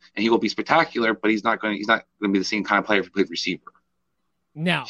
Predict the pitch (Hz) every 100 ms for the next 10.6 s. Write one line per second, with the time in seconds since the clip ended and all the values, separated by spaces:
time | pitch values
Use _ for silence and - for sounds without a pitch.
0 | - - _ _ _ - 175 220 277 302
1 | 220 196 165 156 123 135 139 143 139 _
2 | - 165 165 165 170 165 175 185 165 160
3 | 156 156 147 139 - 143 127 135 131 120
4 | _ _ _ 170 175 170 180 165 151 139
5 | 175 277 247 180 127 - 147 147 - 160
6 | 156 143 143 143 139 143 139 127 202 180
7 | 135 117 147 135 - - - _ _ 143
8 | 156 185 170 160 160 139 110 98 92 185
9 | 139 117 151 139 135 143 113 147 127 123
10 | 151 156 147 156 151